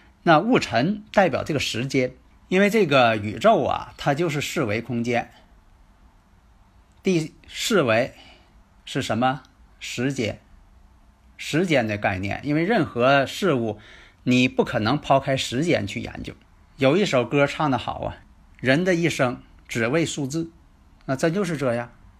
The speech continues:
离不开这个数，这个数字，你就总是得用。所以呢，从这个五行来看，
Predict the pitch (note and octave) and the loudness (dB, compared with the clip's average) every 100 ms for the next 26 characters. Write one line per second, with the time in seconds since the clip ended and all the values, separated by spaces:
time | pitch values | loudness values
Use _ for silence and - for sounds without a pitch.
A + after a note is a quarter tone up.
0 | _ - - D3 G3 F#3+ E3+ D#3+ E3+ D#3 | _ -20 -2 2 2 2 4 4 2 -2
1 | - A3 F3+ - - - - - E3 D3 | -4 -8 -8 -12 -20 -20 -20 -4 -2 2
2 | C#3 C3 B2+ G#2+ - F#3 A#2+ D3+ - - | 2 2 0 -4 -4 -2 -2 -6 -8 -10
3 | C#3 C3+ C3+ B2+ D3+ E3 - - D#3 C#3+ | -6 -2 -2 0 -2 -2 -4 -4 -2 -2
4 | A2 C#3+ - - - - - - - - | -2 -4 -8 -20 -20 -20 -20 -20 -20 -20
5 | - - - F3+ F#3+ E3+ D#3+ - C3 D#3 | -20 -20 -2 4 6 6 4 4 2 2
6 | F3 C#3 B2+ G#2+ C#3 C#3+ A2+ A2+ C#3+ A2 | 2 2 2 0 0 2 2 0 -4 -4